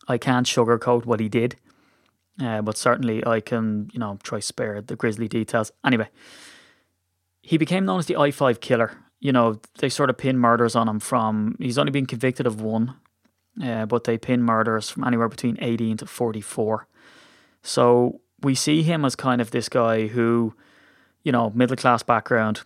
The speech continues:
alarm bells started to ring a bit because one thing about Randy Woodfield is, is that he, he has an insane sexual perversion. So from a very young age, he's getting brought up with indecent exposure.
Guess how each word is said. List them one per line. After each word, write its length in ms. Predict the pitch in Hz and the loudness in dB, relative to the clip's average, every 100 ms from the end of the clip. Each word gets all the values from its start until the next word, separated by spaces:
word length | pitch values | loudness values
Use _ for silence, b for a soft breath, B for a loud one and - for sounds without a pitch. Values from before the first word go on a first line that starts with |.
| - | -8
alarm 280 | - 123 127 | -2 2 2
bells 200 | 127 120 | 4 2
started 240 | - 123 117 | 4 2 2
to 60 | |
ring 280 | 110 113 113 | 0 2 2
a 60 | 113 | 2
bit 240 | 113 104 | 0 -4
because 440 | 113 - 113 110 - b b b b _ _ 208 - - | -8 0 2 2 -2 b b b b _ _ -12 -12 -4
one 240 | 139 143 | 0 2
thing 160 | 151 143 | 2 2
about 180 | 131 | 2
Randy 260 | 127 123 120 | 4 2 2
Woodfield 560 | 113 113 - 120 107 110 | 0 -2 0 0 2 0
is, 280 | 107 - - _ _ _ _ _ | -2 -6 -16 _ _ _ _ _
is 220 | - 117 | -6 -2
that 400 | - 110 107 - _ - _ _ | 0 -2 -2 -10 _ -20 _ _
he, 180 | - 143 - | -14 -14 -12
he 180 | - 120 | -8 -2
has 300 | 120 113 - _ _ _ _ _ _ _ - | 0 -2 -6 _ _ _ _ _ _ _ -10
an 120 | 127 | -2
insane 500 | 120 113 131 123 127 | -2 0 0 2 0
sexual 500 | - 123 113 - 110 | 0 -2 -2 -4 -6
perversion. 560 | - 120 110 104 107 113 _ b b b b b b | -2 -4 -2 -4 -6 -10 _ b b b b b b
So 580 | - - 117 117 113 - _ | -2 2 4 4 0 -4 _
from 240 | - 127 | -2 0
a 60 | 117 | 2
very 260 | 127 135 | 4 4
young 260 | 120 120 110 | 2 2 2
age, 480 | 104 107 110 - 190 - _ | 0 -2 -2 -4 -8 -16 _
he's 360 | - 120 113 - | -8 -4 -2 -2
getting 260 | 131 131 | -4 -2
brought 280 | 120 113 110 | 0 2 2
up 180 | 117 - | -2 -2
with 200 | 110 107 | -4 -2
indecent 420 | 208 120 110 117 | -2 -2 -2 -4
exposure. 480 | - - 113 110 | -2 -2 0 -2